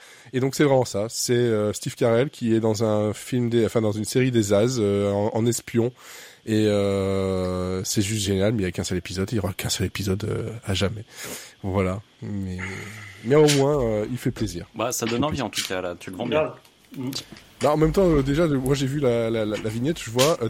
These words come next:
Speaker 1: Steve Carell. Donc déjà, je suis, voilà, je suis vendu.
Speaker 2: Ouais, déjà, ça
Speaker 1: C'est
Speaker 2: donne
Speaker 1: chaud.
Speaker 2: envie, ouais.
Speaker 1: C'est, euh, j'y vais. Peu importe, il fait du sérieux, il fait du, du drôle, j'y vais. Et puis je vois tout ça, je fais, mais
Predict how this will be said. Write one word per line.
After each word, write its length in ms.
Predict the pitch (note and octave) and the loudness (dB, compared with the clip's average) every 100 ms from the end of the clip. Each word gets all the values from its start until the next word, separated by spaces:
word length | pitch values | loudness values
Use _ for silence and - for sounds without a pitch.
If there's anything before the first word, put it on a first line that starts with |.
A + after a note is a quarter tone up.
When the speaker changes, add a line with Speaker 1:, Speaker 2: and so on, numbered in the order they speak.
| A#2 | -6
Speaker 1:
Steve 260 | - - C#3+ | -8 -6 -2
Carell. 320 | D3 B2+ A2 | 2 2 2
Donc 140 | A2 | -2
déjà, 220 | A#2 A#2+ F3 | -2 0 0
je 80 | |
suis, 320 | - - A#2+ A#2 - - _ _ _ - | -2 -6 -8 -8 -12 -20 _ _ _ -2
voilà, 180 | A#2 G#2+ | 0 0
je 60 | |
suis 120 | - | -4
vendu. 180 | C3 C3+ | -4 0
Speaker 2:
Ouais, 140 | G2+ G#2+ | 0 0
déjà, 240 | A2+ A#2 | -2 -2
ça 100 | - | -2
Speaker 1:
C'est 60 | - | 0
Speaker 2:
donne 80 | A#2+ | 4
Speaker 1:
chaud. 80 | A2+ | 4
Speaker 2:
envie, 160 | B2 | 2
ouais. 60 | D#2+ - - - - - | -4 -12 -20 -20 -20 -16
Speaker 1:
C'est, 180 | - - | -10 -4
euh, 120 | B2+ | -2
j'y 260 | A#2+ A2+ D3 | -2 -2 2
vais. 180 | B2+ G#2+ - A2 | 2 0 -10 -6
Peu 100 | E3+ | 2
importe, 280 | E3+ D3 B2+ | 2 4 0
il 40 | - | 0
fait 100 | C#3 | -4
du 120 | C3 | -2
sérieux, 240 | D3 C#3+ | 0 0
il 60 | D#3 | 0
fait 100 | D3+ | -4
du, 340 | C3 C3 C3 | -2 -2 -2
du 120 | C3 C3 | -4 -4
drôle, 300 | C3+ D#3+ D#3+ - | -2 -2 -2 -6
j'y 200 | A2+ C#3 | -6 -2
vais. 180 | B2 A2+ - - - - - | 0 -2 -6 -20 -20 -12 -4
Et 60 | |
puis 160 | - - | -2 0
je 60 | C3 | 2
vois 100 | A#2+ | 0
tout 140 | - | -2
ça, 140 | - | -2
je 80 | D#3+ | -2
fais, 80 | F#2+ - - - | -4 -12 -16 -10
mais 200 | F#2+ G#2+ | -4 -4